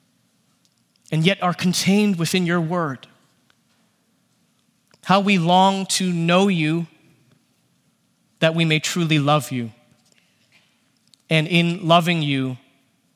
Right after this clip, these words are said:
we would worship and obey you. We ask, Father, that this Christmas, the supreme mystery would be at the forefront of our minds and our hearts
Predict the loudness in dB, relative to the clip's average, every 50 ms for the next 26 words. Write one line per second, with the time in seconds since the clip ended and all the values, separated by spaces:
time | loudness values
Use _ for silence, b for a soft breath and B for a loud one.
0 | _ _ _ _ _ _ _ _ _ _ _ _ _ _ _ _ _ _ _ _
1 | _ _ _ -2 0 0 0 0 -2 -2 0 0 0 0 0 -2 -2 -4 -4 -4
2 | -4 -2 -4 -4 -4 -2 -2 -2 -2 -4 -6 -8 -10 -14 _ _ _ _ _ _
3 | _ _ _ _ _ _ _ _ _ _ _ _ _ _ _ _ _ _ _ _
4 | _ _ _ _ _ _ _ _ _ _ _ _ _ _ -2 0 2 2 2 2
5 | 0 -2 0 2 2 2 0 -2 -6 -8 -6 -4 -4 -4 -4 -4 -4 -2 -2 -2
6 | -2 -2 -4 -6 -4 -4 -4 -4 -6 -10 -14 -18 -20 _ _ _ _ _ _ _
7 | _ -8 -4 -2 -2 -2 -4 -6 -4 -2 -2 -2 -2 -2 -2 -2 0 0 0 0
8 | -2 -4 -6 -6 -6 -6 -8 -10 -12 _ _ _ _ _ _ _ _ _ _ _
9 | _ _ _ _ _ _ _ _ _ _ _ _ _ _ _ _ _ _ _ _
10 | _ _ _ _ _ _ _ _ _ _ _ _ _ _ _ _ _ _ _ _
11 | _ _ _ _ _ _ _ _ _ _ _ _ _ _ _ _ _ _ _ _
12 | _ _ _ _ _ _ _ _ _ _ _ _ _ _ _ _ _ _ _ _
13 | _ _ _ -4 -4 -2 0 0 0 0 -2 -4 -2 0 4 4 4 4 2 0
14 | 0 0 0 0 -2 -2 0 0 0 2 2 2 2 2 0 0 0 0 0 0
15 | 0 0 -2 -2 -2 -4 -4 -4 -4 -6 -10